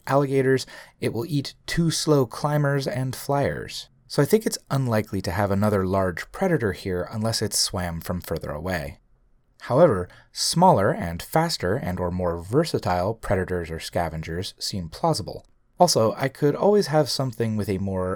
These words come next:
unusual property allowing its survival. So let's have some kind of tree-climbing hyena otter.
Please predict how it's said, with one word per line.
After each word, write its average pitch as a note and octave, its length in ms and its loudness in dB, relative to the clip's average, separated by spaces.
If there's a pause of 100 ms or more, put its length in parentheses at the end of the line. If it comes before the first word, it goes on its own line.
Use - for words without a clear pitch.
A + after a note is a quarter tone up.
unusual A2+ 640 -4
property F2+ 560 -2
allowing F#2 420 -2
its E2 180 -8
survival. G2 600 -4 (300)
So - 180 0
let's A#3+ 240 2
have G3 180 -2
some D3 240 2
kind C3+ 380 -4
of G2+ 220 -4 (260)
tree-climbing C3 1120 0 (120)
hyena G#2+ 720 -2
otter. - 460 -8